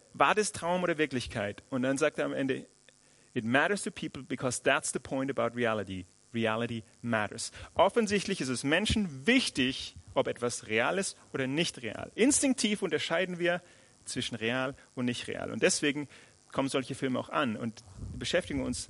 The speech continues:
auch mit solchen Fragen. Okay, also ich habe hoffentlich hinreichend gesagt, die Weltanschauungen sind nicht abstrakt. Ja, jeder hat eine, so ganz organisch.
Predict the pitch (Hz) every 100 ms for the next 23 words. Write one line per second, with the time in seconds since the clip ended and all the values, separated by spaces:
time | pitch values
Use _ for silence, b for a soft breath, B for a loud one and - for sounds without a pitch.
0 | - 127 - 123 117 113 123 110 101 101
1 | 101 _ _ _ _ - - 113 110 104
2 | 90 - - - - - _ _ _ _
3 | _ _ _ - B B B B B -
4 | - - - 160 - - 156 139 127 139
5 | - - - - 160 151 202 175 135 135
6 | 117 147 254 - 156 160 170 165 143 139
7 | - - - 202 - - - 147 135 117
8 | 113 202 202 208 - 147 143 104 101 104
9 | 196 247 - -